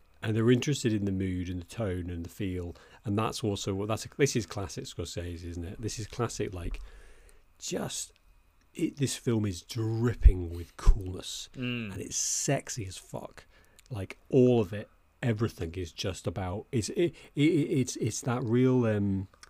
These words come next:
Speaker 1: single-mindedness that Scorsese brings. I mean, like, all of his movies have this, it's all there. Everything is there to serve whatever we are supposed to be feeling
Speaker 2: Yep.
Speaker 1: at this time. The soundtrack in this is great. Classic, like,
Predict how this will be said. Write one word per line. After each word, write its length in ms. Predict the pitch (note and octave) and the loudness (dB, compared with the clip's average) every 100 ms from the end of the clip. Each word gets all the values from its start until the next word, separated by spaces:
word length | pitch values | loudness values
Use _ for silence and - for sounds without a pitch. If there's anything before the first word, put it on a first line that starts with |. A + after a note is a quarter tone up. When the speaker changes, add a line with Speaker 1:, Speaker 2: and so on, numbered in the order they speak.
| - | -16
Speaker 1:
single-mindedness 1160 | - B2 A#2+ A#2+ G#2 G2 G#2 G#2 A2 A2+ - - | 0 2 4 4 2 0 0 0 -2 -2 -6 -8
that 140 | B2+ | -8
Scorsese 480 | B2 - - G#2 F#2+ | -4 -6 -2 -2 -2
brings. 320 | F#2 F#2+ F#2+ G#2+ | -2 -2 -2 -4
I 40 | |
mean, 240 | A2 F#2+ F#2+ | -4 -4 -4
like, 220 | F#2 A2 - | -4 -6 0
all 240 | A#2 A#2 | 2 2
of 80 | G#2 | 2
his 140 | F#2+ | -2
movies 340 | G2 F2+ F#2 - | -4 -4 -6 -6
have 280 | G2+ F#2 F2+ | -6 -6 -8
this, 220 | F#2 - - - - _ _ _ _ - | -10 -12 -18 -20 -20 _ _ _ _ -2
it's 240 | D3+ C#3+ - | -2 -2 0
all 320 | B2+ C3 C#3+ | 4 6 4
there. 280 | A2+ F#2 F#2+ - | 2 -2 -6 -2
Everything 420 | A#2+ C#3 C3 A2+ | 0 2 0 -2
is 120 | G2 F2 | -4 -6
there 300 | F2 D#2+ D#2 | -8 -8 -10
to 140 | - F#2+ | -12 -10
serve 680 | - - G#2 F#2+ F#2 F2 | -8 -6 -6 -6 -8 -8
whatever 420 | G2 A2+ C#3 G#2 G2+ | -8 -6 -6 -4 -4
we 260 | F#2 G2 | -4 -4
are 200 | F#2+ F2+ | -4 -6
supposed 400 | - - F#2+ E2 | -10 -10 -8 -8
to 60 | - | -10
be 80 | F#2 | -12
feeling 460 | - G2+ F2+ F2+ F2 A#2+ | -8 -8 -6 -8 -10 -10
Speaker 2:
Yep. 200 | G#2 A2+ - | -4 -4 -4
Speaker 1:
at 120 | G2 | -8
this 140 | F#2+ | -8
time. 280 | - F#2 F2 - - | -6 -6 -8 -12 -16
The 80 | - | -8
soundtrack 720 | - - B2+ C3 B2+ A2+ F#2 G2+ | -6 0 2 2 0 -4 -6 -6
in 80 | |
this 140 | F2+ E2+ | -6 -8
is 140 | E2+ | -14
great. 440 | - G2 E2+ F#2 - _ _ | -14 -12 -10 -12 -14 _ _
Classic, 560 | - B2+ B2 - G#2 - - C#3+ | -8 -6 -4 -6 -6 -10 -18 -10
like, 400 | F#2+ G2 - | -8 -8 -12